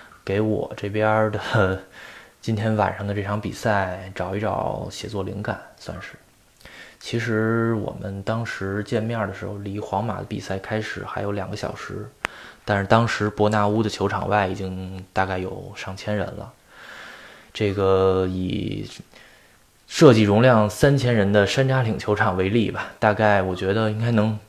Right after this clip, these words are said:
装满两座这样的球场。虽然我之前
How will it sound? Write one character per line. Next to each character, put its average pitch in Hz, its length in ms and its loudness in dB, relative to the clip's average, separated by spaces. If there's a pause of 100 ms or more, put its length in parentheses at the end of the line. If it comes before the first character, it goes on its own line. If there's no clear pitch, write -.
装 120 160 6
满 107 200 4
两 90 200 0
座 101 200 2
这 95 100 0
样 92 100 0
的 92 60 -8
球 90 200 -10
场。 - 160 -12 (880)
虽 - 160 2
然 170 80 8
我 120 80 6
之 143 160 2
前 139 460 0